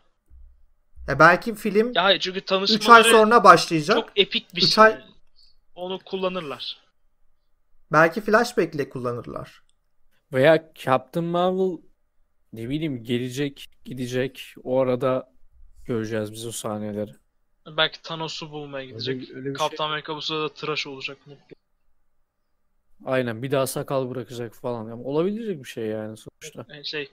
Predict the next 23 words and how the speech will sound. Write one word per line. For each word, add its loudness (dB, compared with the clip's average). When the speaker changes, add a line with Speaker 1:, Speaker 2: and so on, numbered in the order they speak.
Speaker 3:
Yani -2
Speaker 2:
"Yey, -2
tekrardan 2
bir 4
Speaker 3:
Hawkeye'yi 6
Speaker 2:
amacım 6
var." 4
Speaker 3:
falan -
Speaker 2:
falan. 0
Speaker 3:
nasıl -2
yedirecekler? -2
Speaker 1:
Ama 2
işte 2
hayır. 4
Captain 0
America 2
o 0
ne 2
arada 6
gidecek 0
o 0
destek 0
grubuna? -8